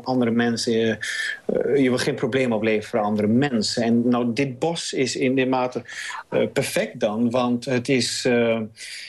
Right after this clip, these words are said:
het is een plek waar je dus in principe nooit meer hoeft, eh,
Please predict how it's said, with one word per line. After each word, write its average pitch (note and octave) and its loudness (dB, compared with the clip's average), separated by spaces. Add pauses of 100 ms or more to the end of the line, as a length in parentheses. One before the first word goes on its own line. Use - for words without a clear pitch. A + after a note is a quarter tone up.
(160)
het - -6
is C3 0
een B2 0
plek F#3 0
waar C3+ 0
je B2+ 0
dus A#2 -2
in C3 -2
principe A#2+ 2
nooit C#3 2
meer A#2+ 2
hoeft, A#2+ -2
eh, C#3 4